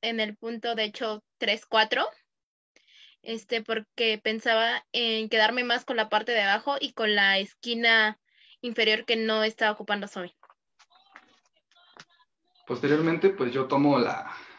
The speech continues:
Speaker 2: otra esquina que queda libre para también conectar mi piedra, ¿no? Y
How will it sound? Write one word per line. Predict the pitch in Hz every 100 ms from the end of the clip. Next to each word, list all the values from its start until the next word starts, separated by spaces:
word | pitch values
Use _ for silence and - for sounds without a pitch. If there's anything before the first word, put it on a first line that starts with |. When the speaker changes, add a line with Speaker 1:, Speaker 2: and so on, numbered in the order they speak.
| _ _ _ -
Speaker 2:
otra | - 143
esquina | 143 - 139 135
que | 135
queda | 131 131
libre | 131 117 - - - _ _ _ _ _ _ - _ -
para | - -
también | 123 127
conectar | 127 113 - 120
mi | 113
piedra, | - 143 127 -
¿no? | 113
Y | 139